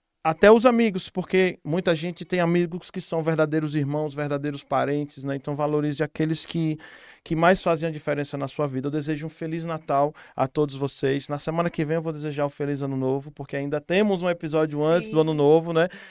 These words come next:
Speaker 1: Então hoje eu quero desejar um excelente Natal pra cada um de vocês, tá? Que seja realmente um momento ali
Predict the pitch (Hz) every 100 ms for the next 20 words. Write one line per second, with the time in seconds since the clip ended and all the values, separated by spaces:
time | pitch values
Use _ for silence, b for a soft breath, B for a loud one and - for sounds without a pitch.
0 | B 143 156 165 160 160 160 160 151 151
1 | 147 147 147 147 147 156 147 135 139 143
2 | 143 b b 139 131 143 143 143 143 135
3 | 131 139 139 135 135 135 - - 139 135
4 | 135 135 131 - 139 139 135 131 127 135
5 | 131 131 135